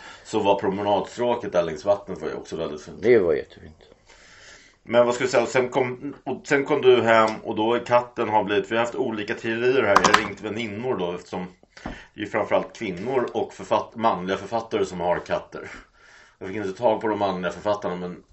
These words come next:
Speaker 1: mina väninnor då Torsten Flink har sagt förresten att män ska akta sig för kvinnor med katt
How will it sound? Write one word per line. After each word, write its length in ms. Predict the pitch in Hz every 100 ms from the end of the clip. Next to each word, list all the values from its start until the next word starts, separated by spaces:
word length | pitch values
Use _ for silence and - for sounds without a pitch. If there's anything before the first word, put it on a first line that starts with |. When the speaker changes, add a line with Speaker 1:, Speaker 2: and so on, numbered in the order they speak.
| _
Speaker 1:
mina 280 | 107 101 98
väninnor 560 | 101 107 98 101 113
då 280 | 92 85 76 - _ _ _ _ _ _ -
Torsten 200 | - 101
Flink 200 | 107 104
har 60 | 95
sagt 220 | 92 -
förresten 300 | 95 82 90
att 120 | 85 -
män 280 | 110 104 98
ska 140 | - 78
akta 220 | - 92
sig 120 | 90
för 60 | -
kvinnor 280 | 92 82
med 160 | 80 78
katt 300 | - -